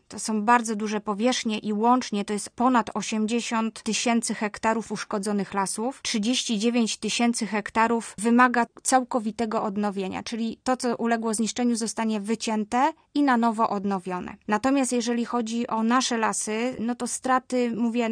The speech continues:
jeżeli chodzi o na przykład Nadleśnictwo Grotniki, to tutaj najbliższe Łodzi, tam strat jest najwięcej,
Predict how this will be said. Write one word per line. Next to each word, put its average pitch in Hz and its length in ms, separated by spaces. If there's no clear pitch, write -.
jeżeli 226 480
chodzi 226 440
o 226 320
na 220 140
przykład - 240
Nadleśnictwo 220 560
Grotniki, 226 560
to 226 260
tutaj 214 440
najbliższe 220 640
Łodzi, 196 480
tam 247 180
strat 240 340
jest 208 240
najwięcej, 208 920